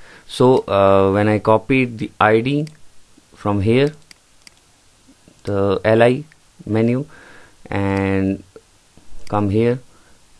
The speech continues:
and type hash and then paste that I D and then start a bracket, and now type padding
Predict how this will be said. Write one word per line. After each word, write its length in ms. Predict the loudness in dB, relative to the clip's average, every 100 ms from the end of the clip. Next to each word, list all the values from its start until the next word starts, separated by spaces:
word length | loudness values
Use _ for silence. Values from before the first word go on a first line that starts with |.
| -16
and 220 | -12 -8 -2
type 420 | 2 2 0 -6 -18 -18 -20 -20 -12
hash 600 | -2 2 4 2 -6 -12 -18 -20 -20 -20 -20 -12
and 220 | -6 -2
then 180 | 0 0
paste 500 | 0 0 2 -2 -4
that 260 | -2 -2 -2
I 180 | -2 -2
D 240 | -2 -4 -6 -16 -20 -20 -20 _ _ _ _ _ _ _ -20 -20 _ -10
and 160 | -8
then 220 | -4 -4 -6
start 540 | -12 -8 -4 -2 -4 -10 -20 -18
a 40 | -16
bracket, 560 | -4 -2 -2 -2 -6 -8 -20 -20 _ _ _ _ _ _ -10
and 600 | -6 -4 -4 -4 -4 -8 _ _ _ -20 -12 -8 -6
now 440 | -4 -2 0 -2 -4 -14 -4
type 340 | 0 0 -2 -4
padding 460 | 0 2 0 -2